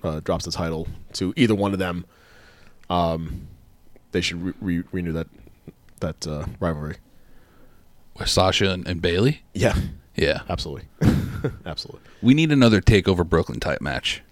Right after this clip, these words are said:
Speaker 2: Although this past one was close. The last one between Sasha and Bayley was close.
Speaker 1: Uh, in the cage?
Speaker 2: Yes.
Speaker 1: Yeah.
Speaker 2: Yeah.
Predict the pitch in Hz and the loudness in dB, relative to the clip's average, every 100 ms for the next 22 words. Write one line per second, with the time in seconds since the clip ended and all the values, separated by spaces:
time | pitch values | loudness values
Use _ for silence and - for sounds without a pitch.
0 | - 117 113 127 143 135 131 104 87 - | 2 4 4 4 4 6 6 2 0 0
1 | - - - - - 101 123 - 113 101 | -2 -2 -8 -8 0 4 4 4 4 2
2 | - 104 92 98 92 95 90 92 90 90 | 2 2 6 4 4 2 2 4 4 2
3 | - - - - - - _ - - 90 | 0 -4 -4 -6 -12 -16 _ -10 -4 -4
4 | 78 76 78 76 104 80 87 104 - - | -2 -4 -6 -6 -6 -6 -4 -4 -6 -14
5 | - - - - 71 - - - - _ | -2 0 2 -2 -4 -6 -12 -20 -20 _
6 | _ _ _ - _ - - - | _ _ _ -20 _ -10 -8 -8